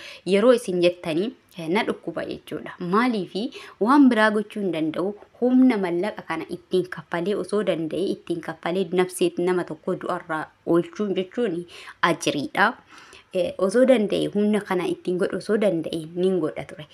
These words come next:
Garuu ammoo Oromoon koo, eh, loomiin shantamaa nama tokko ba'aadha. Nama shantamaaf ammoo geexiidha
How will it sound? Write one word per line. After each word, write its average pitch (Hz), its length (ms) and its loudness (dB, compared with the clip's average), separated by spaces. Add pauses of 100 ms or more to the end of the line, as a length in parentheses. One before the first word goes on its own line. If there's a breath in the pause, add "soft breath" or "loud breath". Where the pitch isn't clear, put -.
(160 soft breath)
Garuu 180 280 2
ammoo 180 380 -2 (320 loud breath)
Oromoon 220 480 2
koo, 156 360 -2
eh, 156 340 -6
loomiin 226 640 4
shantamaa 208 580 -2
nama 190 180 2
tokko 160 460 -6
ba'aadha. 185 560 4 (380 loud breath)
Nama 214 200 2
shantamaaf 175 640 -2
ammoo 196 320 -2
geexiidha 175 580 -2